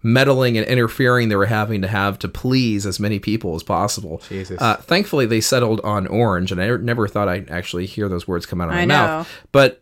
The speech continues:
Speaker 1: uh, <laughs> it could have been a lot worse, folks.
Speaker 3: And that orange, um, actually was decided by Irving F. Morrow, who was the guy who designed the Art De-, the Art Deco towers on it.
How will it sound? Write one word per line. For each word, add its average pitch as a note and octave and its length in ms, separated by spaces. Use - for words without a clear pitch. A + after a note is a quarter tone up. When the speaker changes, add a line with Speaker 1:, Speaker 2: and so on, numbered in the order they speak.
Speaker 1:
uh, B2 420
<laughs> A#1+ 140
it - 520
could - 140
have D#3+ 80
been C3+ 80
a G2+ 60
lot G2+ 260
worse, F2 240
folks. - 320
Speaker 3:
And G3+ 160
that A3 220
orange, G3 640
um, E3+ 280
actually F3 320
was E3+ 220
decided E3+ 560
by E3+ 400
Irving D#3 480
F. C#3+ 180
Morrow, D3+ 540
who D3+ 280
was D#3+ 120
the E3 40
guy F3+ 200
who F#3+ 120
designed E3 520
the D#3 100
Art D3+ 280
De-, D3 280
the E3 160
Art E3+ 240
Deco D#3 380
towers E3+ 500
on C3+ 180
it. C3+ 240